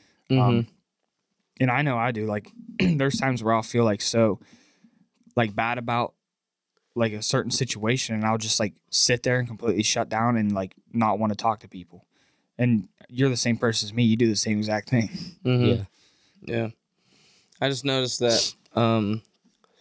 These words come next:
Speaker 1: you know, everyone's got a calling in life.
Speaker 2: Mm-hmm.
Speaker 1: And it takes a while for you to find that calling, because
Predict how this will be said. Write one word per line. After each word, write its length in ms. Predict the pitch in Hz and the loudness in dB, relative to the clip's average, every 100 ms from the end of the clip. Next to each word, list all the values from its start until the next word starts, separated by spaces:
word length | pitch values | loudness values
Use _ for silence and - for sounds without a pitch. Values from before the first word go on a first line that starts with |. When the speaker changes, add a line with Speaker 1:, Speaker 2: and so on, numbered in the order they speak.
| _ _ _ _ _ _ _ | _ _ _ _ _ _ _
Speaker 1:
you 80 | 143 | 0
know, 40 | 147 | 2
everyone's 360 | 160 196 190 131 | 2 0 0 0
got 140 | 110 | -2
a 40 | |
calling 380 | - 117 110 110 | -2 0 0 2
in 120 | 110 | 2
life. 520 | 107 101 95 - - _ _ _ - | 2 0 -4 -14 -20 _ _ _ -20
Speaker 2:
Mm-hmm. 200 | 117 113 _ _ _ | -18 -18 _ _ _
Speaker 1:
And 420 | 123 120 117 110 - _ _ | 0 2 0 -2 -8 _ _
it 180 | 123 123 | -2 -2
takes 300 | - 139 - | 0 0 0
a 60 | 113 | -2
while 500 | 101 104 104 104 110 _ _ _ _ _ _ | 0 2 2 0 -4 _ _ _ _ _ _
for 180 | - 123 | -2 2
you 120 | 117 | 2
to 100 | 107 | 0
find 280 | - 113 110 | 0 0 0
that 160 | - | -4
calling, 440 | - 107 101 98 101 | -2 -2 -2 -6 -2
because 600 | 107 117 107 101 110 | 0 0 0 -2 -4